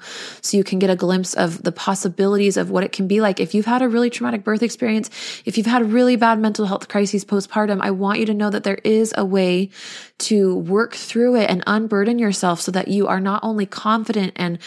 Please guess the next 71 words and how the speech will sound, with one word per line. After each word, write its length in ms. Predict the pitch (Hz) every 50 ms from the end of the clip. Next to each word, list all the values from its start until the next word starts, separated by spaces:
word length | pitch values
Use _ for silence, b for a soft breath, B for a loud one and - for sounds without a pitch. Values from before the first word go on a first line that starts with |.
| B B B B B
brave 300 | _ 208 202 208 226 233
enough 220 | 247 233 220 208 -
to 80 | -
have 180 | 190 190 190 190
another 260 | 180 185 175 180 175
baby 360 | 170 - 185 190 202 196 202
and 140 | 185 180 180
be 100 | 175 190
postpartum 580 | - - - 175 170 - - 190 190 190 202 202
again, 240 | 190 185 180 170 170
but 100 | - -
you 100 | 190 190
could 140 | - 220
actually 360 | 226 226 226 - - - 240 208
thrive. 440 | - - 185 - - - - - B B B B B B B B B
I 160 | - 202 214
do 160 | 202 233 240
consider 320 | 240 269 262 - 247 226 220
myself 340 | 214 208 190 208 190 175
thriving 340 | - - 170 170 160 165 160
right 160 | 165 - -
now. 140 | - - -
There's 200 | 175 185 185 -
still 200 | - - 240 233
some 180 | 240 285 262 233
birth 200 | 233 233 220 -
integration 540 | 220 214 233 - - 202 202 190 - 214 220
I 60 | 226
wanna 200 | 226 220 220 214
do. 280 | 190 214 208 214 226 220 B B B B B B
I'm 80 | 214 196
gonna 140 | 196 196 196
work 180 | 202 202 202
with 140 | 220 202 -
Jenny. 260 | - 208 196 196 202
We're 120 | 202 208 190
gonna 140 | 196 196 190
do 100 | 202 196
some 180 | - - 185
shamanic 440 | 180 - 190 180 180 175 185 - -
sessions, 400 | - 190 180 175 - 190 185 175
and 100 | 190 180
we're 60 | 180
gonna 260 | 170 180 170 170 165 165 B B B B B B B
make 160 | 196 196 190
sure 260 | - - 202 185 180 170
that, 240 | 180 170 170 165 - 180
um, 240 | 175 170 165 170
I'm 120 | 175 175 165
feeling 260 | - 190 185 180 175
connected 420 | - 190 180 175 165 - 175 165
to 80 | - 160
baby. 400 | 165 196 190 190 190 190 190 190 -
I 60 | 185
mean, 120 | 185 175
I 60 | 170 -
am 280 | - 202 208 202 196
feeling 180 | - 180 175 165
connected 320 | 165 170 165 165 - 180
to 60 | 170 165
her, 140 | 170 175 175
but 140 | 170 -
we're 100 | 185 196
just 160 | 190 233 220 -
gonna 160 | 262 254 240
kind 180 | - 226 208
of 120 | 196 180 185
run 180 | 185 180 180
through 240 | 175 - - 185 180
that 200 | 170 160 - 160
day 380 | 156 165 165 160 165 196 233